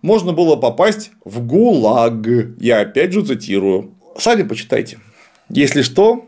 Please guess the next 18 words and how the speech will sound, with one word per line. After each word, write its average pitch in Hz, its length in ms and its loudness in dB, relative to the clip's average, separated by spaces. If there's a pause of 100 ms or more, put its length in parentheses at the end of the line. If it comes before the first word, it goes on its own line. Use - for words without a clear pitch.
он 151 220 0
очень 185 300 0
легко 147 260 -4
гуглится, 120 540 -6 (160)
этот - 220 -10
учебник. - 440 -8 (140)
И 180 80 2
если, 226 680 2 (220)
м, 120 640 -12
друзья 165 680 2 (340)
нашего 143 440 0
бывшего 147 360 2
министра 147 360 0
культуры 135 680 2 (300)
из 147 160 2
Российского 175 540 0
военно-исторического 143 800 0
общества 120 680 -2